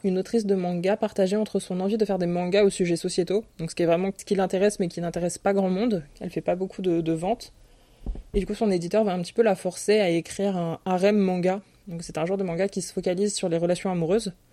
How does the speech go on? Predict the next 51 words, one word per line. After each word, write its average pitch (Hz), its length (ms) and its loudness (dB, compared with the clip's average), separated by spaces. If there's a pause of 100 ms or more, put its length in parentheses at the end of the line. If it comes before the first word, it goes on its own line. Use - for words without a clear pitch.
(1120)
et 196 100 6
c'est 196 120 2
un 180 80 2
véritable 175 360 2
succès. - 380 -6 (400)
Donc 160 160 -6
son 165 180 -4
éditeur 156 340 -2
vraiment 180 180 0
la 185 100 0
pousse - 240 -6
à 226 80 2
continuer 185 380 -4
sur 180 160 -6
cette 160 140 -2
voie, 196 220 0
mais, 190 280 2
euh, 180 120 2
Futaba 202 360 4
elle 214 60 8
est 180 40 6
pas 226 260 4
très 226 280 0
à 208 80 6
l'aise 214 180 6
avec 196 220 4
cette 190 180 -2
idée 208 160 0
parce 190 160 0
que 170 80 -6
déjà 170 180 0
elle 160 80 2
trouve 175 140 -10
que 185 80 -6
c'est 170 100 -4
un 175 60 -2
sujet 165 240 -2
futile, 208 420 -4
et 170 80 2
surtout 175 280 -2
en - 20 2
fait 202 180 -2
elle 165 100 -2
n'a - 120 -4 (220)
aucun 233 340 6
intérêt 202 320 2
personnel 196 380 0
pour 190 120 -4
les 180 60 -2
relations 170 340 -2
amoureuses 175 440 -2